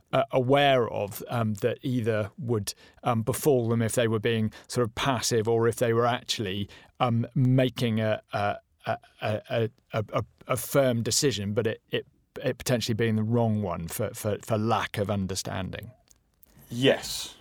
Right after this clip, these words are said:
Speaker 2: <laughs> in a word.
Speaker 1: <laughs>
Speaker 2: Um, I think, uh, that there are two main risks, um, that I've not yet mentioned that are probably the biggest two,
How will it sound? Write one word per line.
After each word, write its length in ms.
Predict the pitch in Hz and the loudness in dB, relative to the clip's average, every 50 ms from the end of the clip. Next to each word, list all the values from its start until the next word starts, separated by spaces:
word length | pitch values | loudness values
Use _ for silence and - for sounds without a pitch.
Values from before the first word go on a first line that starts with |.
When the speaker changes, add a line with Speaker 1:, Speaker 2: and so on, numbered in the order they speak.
| - - - - | -20 -20 -12 -8
Speaker 2:
<laughs> 260 | - - - - 143 - | -6 -6 -6 -6 -6 -4
in 100 | 113 107 | -4 0
a 80 | 101 | 2
word. 240 | 120 165 143 135 120 - | 4 4 4 4 2 0
Speaker 1:
<laughs> 40 | - 143 | 4 6
Speaker 2:
Um, 240 | 131 131 131 131 120 - - - - - - | 6 6 6 4 -2 -10 -16 -20 -14 2 4
I 100 | 131 131 | 4 6
think, 380 | - 156 139 123 - - - - - - | 6 4 0 0 -2 -8 -16 -16 0 4
uh, 260 | 123 120 120 117 117 | 6 8 8 6 6
that 220 | 120 127 131 - | 4 0 -2 2
there 140 | 131 131 131 | 6 6 6
are 60 | 127 | 6
two 440 | 120 120 - - - 170 160 156 143 139 | 6 2 -4 -4 0 0 0 2 0 0
main 460 | 135 131 131 135 135 139 135 127 120 | -2 0 0 0 0 0 -2 -2 0
risks, 640 | 120 123 110 107 - - - - - - - - - _ | 0 0 0 -2 -4 -8 -10 -10 -10 -12 -12 -12 -4 _
um, 300 | - 107 107 107 104 101 | 2 4 4 2 2 0
that 120 | 117 110 | 0 0
I've 100 | - 98 | 2 2
not 200 | 117 123 120 - | 2 0 0 0
yet 180 | 110 104 98 - | -2 -2 -2 -2
mentioned 520 | 104 98 98 98 - - - 98 98 95 - | -2 -4 -4 -4 -6 -6 -4 -4 -6 -6 -2
that 120 | - 113 104 | -2 0 0
are 60 | 110 | 2
probably 260 | 110 123 120 113 104 | 2 2 2 2 0
the 80 | 95 98 | -2 -2
biggest 380 | - 123 117 107 101 - - | -2 0 0 0 -2 -6 -8
two, 480 | - - - 92 90 92 - - - - | -8 -6 -6 -4 -6 -6 -8 -12 -16 -20